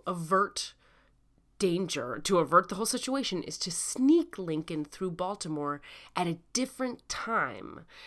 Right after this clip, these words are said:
to try to avoid the assassins who are waiting at the train station and expecting to see Lincoln in that afternoon. So Pinkerton and his team sneak Lincoln into Baltimore on an overnight train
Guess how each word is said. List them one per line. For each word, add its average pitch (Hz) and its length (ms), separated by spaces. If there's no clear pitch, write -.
to 175 120
try 190 200
to 190 160
avoid 180 380
the 196 100
assassins 175 640
who 170 100
are 156 100
waiting 165 320
at - 80
the - 60
train 277 260
station 156 320
and 139 100
expecting 151 480
to - 60
see - 140
Lincoln 147 460
in 143 140
that 123 200
afternoon. 151 520
So 175 160
Pinkerton 269 760
and 196 100
his 233 140
team 165 300
sneak - 640
Lincoln 196 540
into 214 280
Baltimore 180 520
on 160 140
an 151 100
overnight 269 560
train 87 520